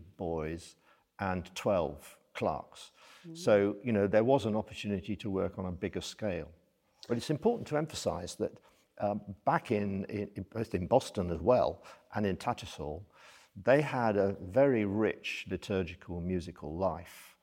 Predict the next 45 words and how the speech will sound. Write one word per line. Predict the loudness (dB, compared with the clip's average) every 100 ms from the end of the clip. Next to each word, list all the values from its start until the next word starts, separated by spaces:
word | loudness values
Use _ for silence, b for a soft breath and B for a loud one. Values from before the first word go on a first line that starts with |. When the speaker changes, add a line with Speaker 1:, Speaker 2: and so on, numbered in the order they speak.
| _
Speaker 2:
Mm-hmm. | -20 -20 -16 -2
Speaker 1:
um, | 2 2 2 0 -4 -2
with, | 0 0 -2 -12 -8
you | -6
know, | -6 -8 -6
l-, | -6 0 2
lots | 2 2 -4
of | -2
music, | -2 0 -4 -6 -4
masses | -4 -4 -4 -2 -2 -2 -6
and | -6 -8 -10 -6
antiphons | -4 -4 -6 0 0 0 -4
and | -10
so | -4 -4
on, | -2 0
being | -2
sung | -2 -2 0 0
every | -2 -2 -2 0
day | 0 0 0 -4 -16 _ -20
as | -16
part | -6 -4 -4
of | -6
the |
liturgy. | -4 -4 -6 -14 -14 -14 _ B B B B B
So, | 0 0 0 -8 _ -20 -4
you | 0
know, | 2
the, | 2 2
I |
think | 4 4
the | 6
attraction | 4 2 0 0 0
was | 0
definitely | 2 0 -2 -6 -4
the | -4 -4
fact | -6 -4
this | -4
was | -4 -2
going | -2
to | -2
be | -2
on | -2
a |
larger | -2 -2 -4 -8
scale, | -8 -2 0 0 -2